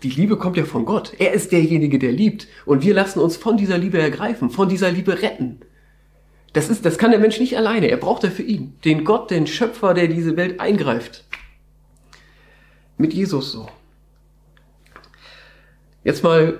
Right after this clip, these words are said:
kurz und knackig, auf den Punkt gebracht. Ja zum Leben. Gesagt, ich wünsche dir, dass, dass du das sagen kannst. Wie geht es denn? Ja, kurze, knackige Antwort. Ja zum Leben, wie geht das?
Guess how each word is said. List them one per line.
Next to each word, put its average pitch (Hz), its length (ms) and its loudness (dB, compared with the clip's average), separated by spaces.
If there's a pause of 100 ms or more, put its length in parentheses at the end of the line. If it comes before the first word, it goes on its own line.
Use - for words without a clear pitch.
kurz 202 200 2
und 165 140 0
knackig, - 420 -4
auf 165 140 2
den 170 180 2
Punkt 160 200 0
gebracht. - 420 -10 (920)
Ja 147 220 -2
zum 147 200 -4
Leben. 123 320 -4 (380)
Gesagt, 143 200 -6
ich 135 140 -8
wünsche 180 500 -2 (300)
dir, 220 500 2
dass, - 460 -12 (180)
dass 135 160 -8
du 208 80 0
das 220 140 0
sagen 196 220 -4
kannst. - 440 -14 (880)
Wie 156 160 -6
geht - 180 -4
es - 120 -10
denn? 113 180 -12
Ja, 127 140 -6
kurze, 214 360 -4
knackige 175 380 -2
Antwort. 123 340 -2
Ja 165 180 0
zum 160 180 -2
Leben, 156 220 0
wie 139 100 -2
geht 127 200 -2
das? - 260 -16